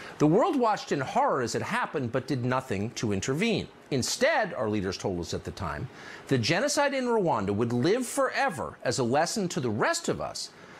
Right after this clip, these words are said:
about the capacity for evil that lurks inside every human heart and the dangers of reducing our neighbors to the sum total of their ethnicity. They're individuals, not ethnic groups.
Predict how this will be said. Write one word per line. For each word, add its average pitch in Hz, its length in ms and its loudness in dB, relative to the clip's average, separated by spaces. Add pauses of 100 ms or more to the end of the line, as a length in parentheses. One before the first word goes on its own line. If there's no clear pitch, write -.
(120)
about 143 180 2
the 156 60 -2
capacity 202 600 -2
for 269 260 -2
evil 185 300 2
that 110 180 0
lurks 151 240 0
inside 147 280 0
every 139 240 0
human 214 260 0
heart 117 300 0 (600)
and 120 140 2
the 110 80 2
dangers 131 600 2
of 107 200 -2
reducing 120 540 0
our 117 120 0
neighbors 131 560 2 (220)
to 143 100 0
the 127 100 4
sum 180 320 2
total 123 400 2
of 110 140 -2
their 107 140 2
ethnicity. 175 640 0 (400)
They're 135 140 4
individuals, 165 760 2
not 165 180 0
ethnic 226 320 -2
groups. - 340 -10